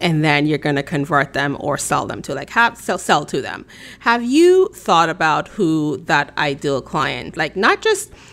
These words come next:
you know, their age, their sex, their income, their travel history, which is, which is important. Those, those are all important. But who are they, right? Are you asking yourself that? And also, how do they like to communicate?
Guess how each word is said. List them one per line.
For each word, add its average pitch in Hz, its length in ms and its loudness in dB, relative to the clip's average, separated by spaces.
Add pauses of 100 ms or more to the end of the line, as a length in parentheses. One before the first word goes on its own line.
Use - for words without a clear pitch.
(140)
you 254 80 0
know, 233 160 4
their 180 260 -2
age, 180 400 0
their 123 160 -8
sex, - 480 -4
their 135 280 -8
income, 160 640 2
their 139 160 -8
travel 165 360 0
history, 165 460 -4
which 233 220 -2
is, 415 280 6
which 175 280 0
is 226 100 2
important. 220 680 0
Those, 175 260 4
those 170 240 4
are 160 160 4
all 165 360 2
important. 196 680 0 (440)
But 233 440 0 (320)
who 202 300 6
are 233 240 6
they, 160 720 -6 (160)
right? 160 520 0
Are 180 120 -4
you 180 140 0
asking 170 360 0
yourself 156 500 -4
that? - 340 0 (100)
And 175 160 0
also, 247 380 0
how 285 480 2
do 349 160 -2
they 320 180 -2
like 247 280 0
to 254 120 -2
communicate? 254 1080 0